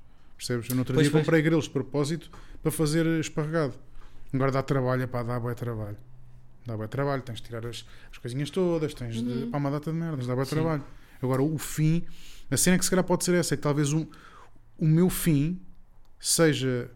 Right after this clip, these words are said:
Speaker 1: mais fixe para mim do que, do que para ti e, e vale o percurso todo.
Speaker 2: É porque tu fazes bem, quando tu vais
Speaker 1: Hum.
Speaker 2: comer sabes que vai estar muito bom. As minhas asinhas, se eu as voltar a fazer,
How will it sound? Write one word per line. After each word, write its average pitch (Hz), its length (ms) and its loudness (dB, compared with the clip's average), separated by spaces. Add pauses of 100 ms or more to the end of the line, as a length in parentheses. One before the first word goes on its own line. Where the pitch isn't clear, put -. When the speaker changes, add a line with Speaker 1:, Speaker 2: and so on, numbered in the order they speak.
(140)
Speaker 1:
mais 143 360 2
fixe - 300 -4
para 147 160 -2
mim 160 180 4
do 156 140 0
que, - 220 -10
do 156 160 0
que - 120 -12
para 160 180 4
ti 175 280 0 (440)
e, 147 140 4 (220)
e 151 300 2
vale 147 440 2
o 175 160 0
percurso 156 560 2
todo. 147 260 2
Speaker 2:
É 170 120 -2
porque 185 240 -6
tu - 20 -2
fazes 196 280 -4
bem, 208 240 -6
quando 156 160 -6
tu - 60 0
vais 180 180 6
Speaker 1:
Hum. 156 60 2
Speaker 2:
comer 156 160 0
sabes 175 220 -2
que - 40 -10
vai 180 80 2
estar 185 140 2
muito 175 200 0
bom. 185 280 -2 (160)
As 143 100 2
minhas 147 240 4
asinhas, 135 380 2
se - 40 -2
eu 156 80 4
as 135 60 2
voltar 143 260 2
a 127 60 2
fazer, 113 480 -4